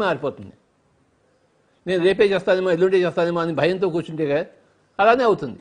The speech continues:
యద్భావం తద్భవతి. బయటికెళ్తే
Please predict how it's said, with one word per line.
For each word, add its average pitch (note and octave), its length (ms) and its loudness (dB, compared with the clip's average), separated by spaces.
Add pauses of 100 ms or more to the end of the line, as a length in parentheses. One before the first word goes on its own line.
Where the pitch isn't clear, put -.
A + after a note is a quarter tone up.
(140)
యద్భావం D#3+ 440 2 (100)
తద్భవతి. C#3+ 540 -2 (4000)
బయటికెళ్తే F#3+ 500 4